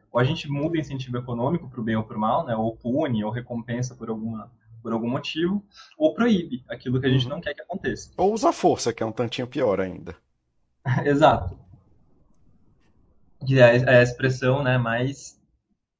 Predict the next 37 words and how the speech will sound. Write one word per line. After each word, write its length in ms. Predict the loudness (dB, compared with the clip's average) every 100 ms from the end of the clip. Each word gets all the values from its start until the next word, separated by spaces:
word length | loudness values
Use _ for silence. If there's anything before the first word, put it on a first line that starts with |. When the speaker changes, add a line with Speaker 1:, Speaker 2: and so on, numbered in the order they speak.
| _ -8
Speaker 1:
lídima, 500 | -4 -2 0 0 2
eu 80 | 4
acho, 320 | 4 2 -4
de, 260 | -6 -4 -4
de 120 | -4
coerção. 600 | 0 0 0 -6 -6 -8 _
Speaker 2:
Uhum. 200 | -10 -8
Speaker 1:
Né, 80 | -4
mas 120 | -2
essas 220 | -2 -4
maneiras 340 | -4 -4 -4 -4
também 320 | -2 -2 -4
não 100 | -2
deixam 220 | -4 -4
de 60 | -6
ser 120 | -8
coercivas, 560 | -4 -6 -4 -6 -4 -6
né? 80 |
Quando 180 | -8 -8
você 220 | -8 -10
pune, 600 | -12 -6 -4 -2 -2 -4 -10 _ _ _ -8
é, 680 | -8 -8 -12 -8 -8 -8 -10
é, 40 | -10
promove, 380 | -6 -2 -2 -2
né, 100 | -2
alguma 280 | -2 -2 -4
sanção 400 | -6 -10 -8 -8
econômica 600 | -6 -2 0 0 -2 -8
por 160 | -10
meio 140 | -6 -4
de 80 | -4
multa, 560 | -4 -4 -4 -4 -10
Speaker 2:
Uhum. 100 | -16 -18 _ _ _ _ _ _ _ -8
Speaker 1:
enfim. 420 | -8 -2 -4 -4 _ _ _ _ _ _ _
Ah, 280 | 6 6 4
e 60 | 6
daí, 480 | 6 6 2 -2